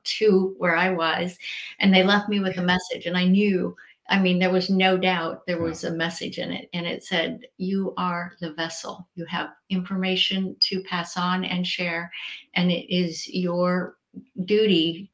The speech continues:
Speaker 1: to do so." And it, that was fifteen years ago, actually sixteen years ago now. And I have been holding that message and studying and learning and doing deeper dive. So when I started this journey,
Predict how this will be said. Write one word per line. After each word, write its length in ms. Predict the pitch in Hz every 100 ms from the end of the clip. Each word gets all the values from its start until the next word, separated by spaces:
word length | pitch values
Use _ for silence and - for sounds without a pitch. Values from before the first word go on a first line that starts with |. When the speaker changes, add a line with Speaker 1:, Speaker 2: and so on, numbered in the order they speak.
| _
Speaker 1:
to 200 | - 185
do 240 | - 190
so." 340 | 185 - 180 - - - - -
And 120 | 202
it, 180 | 202 -
that 140 | 196 -
was 200 | 202 -
fifteen 560 | - 247 247 254 240
years 200 | 240 190
ago, 120 | 180
actually 420 | 185 185 202 202 185
sixteen 560 | - 220 - 214 202
years 220 | 185 180
ago 240 | 180 180 190
now. 400 | 175 170 170 180 - - - _ _ -
And 520 | 196 185 180 175 170
I 160 | 185
have 240 | 196 202 180
been 160 | 180 170
holding 440 | - 226 233 202
that 180 | 170 180
message 400 | 170 165 175 156
and 140 | 165 -
studying 760 | - 208 196 196 180 165 160
and 280 | 160 165 170
learning 500 | 180 196 190 180 165
and 220 | 165 165
doing 400 | 190 196 185 160
deeper 380 | 185 190 185 170
dive. 400 | 180 175 165 160 -
So 340 | - 190 180
when 180 | 190 196
I 100 | 190
started 600 | 185 - 214 220 190 185
this 320 | 196 208 -
journey, 500 | - 175 165 160 165